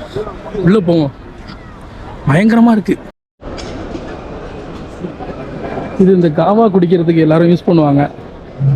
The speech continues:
அந்த இது. அப்புறமா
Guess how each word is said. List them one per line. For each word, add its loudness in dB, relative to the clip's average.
அந்த 6
இது. 6
அப்புறமா 4